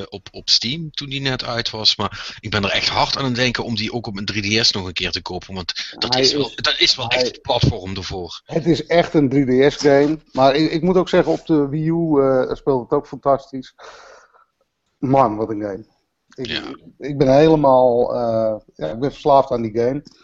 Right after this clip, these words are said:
Speaker 2: Dus terwijl iedereen bezig is met de nieuwste Call of Duty, eh, Assassin's Creed, Far Cry, ik ben dit aan het spelen en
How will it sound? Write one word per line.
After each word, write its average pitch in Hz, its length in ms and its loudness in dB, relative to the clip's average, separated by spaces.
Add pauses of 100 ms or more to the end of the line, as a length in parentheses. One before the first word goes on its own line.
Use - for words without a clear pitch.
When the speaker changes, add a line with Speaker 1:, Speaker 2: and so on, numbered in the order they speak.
(140)
Speaker 2:
Dus 131 120 -10
terwijl 147 300 6
iedereen 139 460 4
bezig 127 320 2
is 131 120 0
met 127 140 -8
de 131 80 -6
nieuwste 131 300 -2
Call 131 140 2
of 110 100 -2
Duty, 127 680 -4
eh, 120 220 4
Assassin's 127 440 -2
Creed, 127 440 -2 (300)
Far 135 320 2
Cry, 120 380 4 (340)
ik 131 160 -12
ben 117 160 -4
dit 123 180 -4
aan 117 100 -6
het 110 120 -10
spelen 107 420 -6
en 104 280 -12